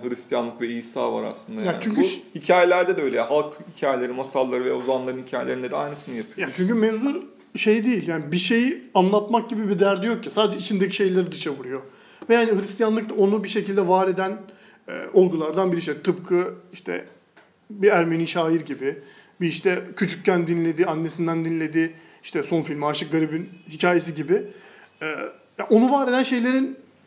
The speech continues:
Speaker 2: sinemadaki karşılığının peşinde. Yani dediğin gibi yani hiçbir zaman sinemaya, işte daha doğrusu din mevzusuna böyle, e,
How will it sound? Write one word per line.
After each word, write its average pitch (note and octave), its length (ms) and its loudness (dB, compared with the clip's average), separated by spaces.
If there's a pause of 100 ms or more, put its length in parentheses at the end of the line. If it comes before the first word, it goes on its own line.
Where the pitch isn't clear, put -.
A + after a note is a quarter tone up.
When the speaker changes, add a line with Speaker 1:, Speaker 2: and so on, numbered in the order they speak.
(120)
Speaker 2:
sinemadaki A3+ 380 4
karşılığının A3+ 600 2
peşinde. D#3 440 -2 (480)
Yani C#3+ 200 -4 (160)
dediğin G3+ 240 4
gibi G3+ 160 4
yani E3+ 180 2
hiçbir F#3+ 200 -4
zaman A3+ 320 2 (320)
sinemaya, G#3+ 720 4
işte E3 200 -6
daha E3+ 140 2
doğrusu D#3+ 220 -2
din F3+ 120 4
mevzusuna F3+ 720 0 (360)
böyle, F#3+ 340 4 (420)
e, D#3+ 100 -4